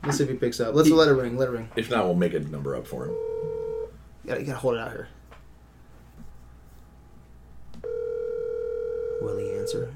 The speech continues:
Speaker 2: He probably won't. He's probably in the bathtub.
Speaker 1: Yeah, what's he do?
Speaker 3: That's
Speaker 1: Does he take,
Speaker 3: weird.
Speaker 1: does he take baths at night?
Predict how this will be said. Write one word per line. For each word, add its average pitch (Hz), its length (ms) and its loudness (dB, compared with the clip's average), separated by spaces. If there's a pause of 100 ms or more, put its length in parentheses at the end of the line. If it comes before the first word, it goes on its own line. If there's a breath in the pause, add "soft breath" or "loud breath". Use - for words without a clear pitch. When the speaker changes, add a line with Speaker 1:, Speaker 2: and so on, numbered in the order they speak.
Speaker 2:
He 147 100 2
probably 170 380 2
won't. 120 260 0 (440)
He's - 100 -14
probably 127 220 6
in 120 60 2
the 107 60 -2
bathtub. 104 520 -6 (240)
Speaker 1:
Yeah, 131 120 -6
what's 151 220 -8
he 135 80 -2
do? 113 140 -8
Speaker 3:
That's - 140 6
Speaker 1:
Does - 80 4
he 131 60 4
take, 131 80 4
Speaker 3:
weird. 139 140 0
Speaker 1:
does 175 100 -6
he - 60 -14
take - 240 -4
baths - 300 -2
at - 80 -2
night? 160 240 0